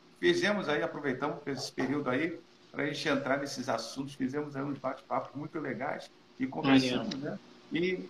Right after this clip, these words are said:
Speaker 1: e fomos instruindo. Então, é, num livro tão, bem, bem polêmico, né? Livro do, de Apocalipse, que as pessoas
Speaker 2: Sim.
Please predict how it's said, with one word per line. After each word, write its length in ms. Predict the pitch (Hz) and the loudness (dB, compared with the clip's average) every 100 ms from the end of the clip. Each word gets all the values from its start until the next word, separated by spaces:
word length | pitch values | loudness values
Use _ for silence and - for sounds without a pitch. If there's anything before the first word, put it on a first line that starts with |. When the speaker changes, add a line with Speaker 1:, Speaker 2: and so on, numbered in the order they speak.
| - | -10
Speaker 1:
e 100 | 135 | -6
fomos 400 | - 196 170 156 | -2 -2 -2 -4
instruindo. 760 | 170 - 156 143 147 131 - - - - | -6 -6 -4 -2 0 -2 -4 -12 -20 -6
Então, 400 | - 220 196 - - - - | 0 0 -2 -8 -18 -20 -6
é, 680 | 135 143 135 127 113 107 101 - - - - - | 0 2 2 0 0 -2 -6 -12 -20 -20 -12 -2
num 220 | 156 180 | 2 2
livro 380 | 170 160 160 - | 2 2 0 0
tão, 340 | 170 196 - - - 98 | -2 -2 -10 -12 -10 -6
bem, 500 | 131 165 156 110 92 87 | -6 -4 -2 -2 -4 -2
bem 220 | 131 147 | -2 0
polêmico, 560 | 127 110 - 98 123 110 | 0 0 0 -2 -2 -4
né? 140 | 117 | -4
Livro 200 | 113 107 | -4 -6
do, 240 | 104 101 | -8 -8
de 80 | - | -8
Apocalipse, 640 | 113 - - 110 147 - - | -8 -8 -6 -4 -4 -8 -10
que 60 | |
as 80 | 117 | -10
pessoas 380 | 117 - 127 120 | -10 -10 -4 2
Speaker 2:
Sim. 280 | 135 131 | 4 4